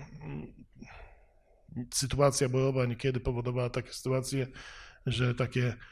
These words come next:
łączenie trwało nawet i do pół roku. Poszczególne szwadrony, czy bataliony, czy baterie, e, zbierały się, e, w ramach tworzonych później struktur, e, dywizyjnych, które były jak gdyby takim pierwszym,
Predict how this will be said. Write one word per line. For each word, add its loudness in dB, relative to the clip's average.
łączenie 8
trwało 4
nawet 6
i 0
do 4
pół 4
roku. 4
Poszczególne 2
szwadrony, 2
czy 0
bataliony, 0
czy 2
baterie, 8
e, -2
zbierały 8
się, 2
e, -2
w -2
ramach 0
tworzonych 2
później 2
struktur, 0
e, -4
dywizyjnych, -2
które -2
były 0
jak -2
gdyby -2
takim -2
pierwszym, 2